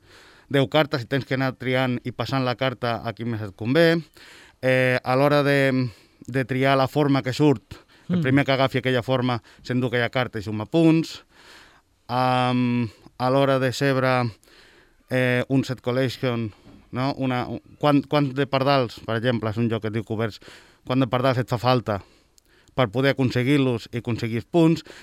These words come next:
Speaker 1: Tot això és a partir de sis, bueno, va haver edats, va haver boixos de tres i quatre anys jugant.
Speaker 2: Tres i quatre anys fins a
Speaker 1: No, va haver
Speaker 2: fins
Speaker 1: fins
Speaker 2: a
Speaker 1: a adults,
Speaker 2: adults.
Speaker 1: va haver de
Speaker 2: Fins a
Speaker 1: tot.
Speaker 2: adults,
Speaker 1: Vam,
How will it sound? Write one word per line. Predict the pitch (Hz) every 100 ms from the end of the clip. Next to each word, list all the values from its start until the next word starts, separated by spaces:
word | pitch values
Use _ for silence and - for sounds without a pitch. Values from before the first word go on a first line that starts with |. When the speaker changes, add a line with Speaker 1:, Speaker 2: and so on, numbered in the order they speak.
| -
Speaker 1:
Tot | 139
això | 147 156 180 -
és | 123 131
a | 143
partir | 147 123 143
de | 135 123 - 98 - - _ _ -
sis, | - 135 139 - - -
bueno, | 135 131
va | 131
haver | 147 151 135
edats, | 143 156 - - - - -
va | 123
haver | 127
boixos | 127 131 151
de | 143
tres | 127 135
i | 151
quatre | 123 -
anys | 107 92
jugant. | 85 92 -
Speaker 2:
Tres | 208 202
i | 196
quatre | 190 208 247
anys | 254
fins | 208 220 190
a | 220 240 262 - - - - -
Speaker 1:
No, | 147 156
va | 156 143
haver | 147
Speaker 2:
fins | 160
Speaker 1:
fins | 160
Speaker 2:
a | 147
Speaker 1:
a |
adults, | 165 180 113
Speaker 2:
adults. | 135
Speaker 1:
va |
haver | 151 160
de |
Speaker 2:
Fins | 143
a |
Speaker 1:
tot. | 139
Speaker 2:
adults, | 123
Speaker 1:
Vam, | 135